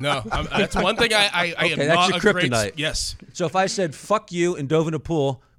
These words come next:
Speaker 1: I
Speaker 2: I
Speaker 1: could
Speaker 2: guess you'd wait for me <laughs> till I got out of the pool.
Speaker 1: I could, I could, I could hold my own after, but after a while, it's like, "All right, I gotta go to the edge." Like, <laughs> I'm too tired. I
Speaker 2: Okay.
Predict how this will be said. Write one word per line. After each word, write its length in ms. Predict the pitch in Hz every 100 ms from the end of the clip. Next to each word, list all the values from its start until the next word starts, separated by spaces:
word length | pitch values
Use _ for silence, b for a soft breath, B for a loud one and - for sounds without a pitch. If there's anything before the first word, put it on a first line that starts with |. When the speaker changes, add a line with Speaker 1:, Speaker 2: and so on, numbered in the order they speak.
| b - _ _ -
Speaker 1:
I 60 |
Speaker 2:
I 40 | 330 139
Speaker 1:
could 80 |
Speaker 2:
guess 180 | 160 180
you'd 100 | 151
wait 140 | 180 -
for 100 | 123
me 320 | 127 175 - _
<laughs> 100 | -
till 120 | 151
I 60 | 135
got 120 | 147
out 100 | 151
of 40 |
the 80 | 110
pool. 220 | 101 85 285
Speaker 1:
I 140 | 339
could, 120 | 214 190
I 100 | 302
could, 160 | 254 220
I 140 | 254
could 140 | 202
hold 160 | 170 185
my 140 | 160 165
own 200 | 196 156
after, 300 | 139 151 143
but 180 | 139 147
after 200 | 151 131
a 60 |
while, 240 | 127 151 135
it's 120 | 120
like, 100 | 117
"All 60 |
right, 120 | 123 120
I 40 |
gotta 140 | 117 110
go 180 | 117
to 100 | 113
the 80 | 104
edge." 360 | 113 113 95 -
Like, 220 | 92 90 -
<laughs> 80 |
I'm 120 | 131 104
too 160 | 123
tired. 360 | - 127 110 101
I 40 |
Speaker 2:
Okay. 320 | 160 165 190